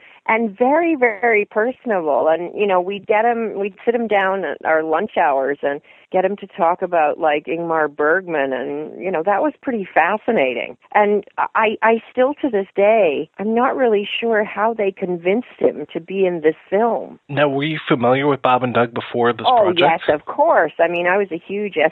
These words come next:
Speaker 1: C T V fan, and I had actually, I mean, at one point I'd actually shot an episode of it where I was sort of being, I, I, it was funny, I was actually the, we were doing a takeoff of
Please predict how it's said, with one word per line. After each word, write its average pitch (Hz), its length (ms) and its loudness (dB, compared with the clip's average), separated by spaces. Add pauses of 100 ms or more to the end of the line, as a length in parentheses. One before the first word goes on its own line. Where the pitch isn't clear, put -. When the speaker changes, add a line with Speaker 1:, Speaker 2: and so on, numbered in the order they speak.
Speaker 1:
C 147 240 -8
T 143 140 -6
V 185 340 -4 (120)
fan, 147 640 0 (140)
and 165 240 0
I 170 200 0
had 180 200 2
actually, 147 720 -4 (180)
I 107 140 -4
mean, 156 140 -4
at 147 120 -6
one 165 180 0
point 160 260 -2
I'd 139 160 0
actually 127 340 -2 (120)
shot 156 260 2
an 151 140 0
episode 139 640 -2
of 135 160 2
it 131 180 -2
where 147 220 0
I 139 80 2
was 143 260 -4
sort 156 180 0
of 147 160 -6
being, 151 520 -2 (260)
I, 185 280 2
I, 214 60 4 (240)
it 202 60 4
was 190 180 0
funny, 190 320 2
I 143 80 2
was 156 180 0
actually 165 720 0
the, 147 580 -6
we 185 180 -2
were 185 180 0
doing 196 340 0
a 175 100 2 (200)
takeoff 190 1080 0 (140)
of 156 640 2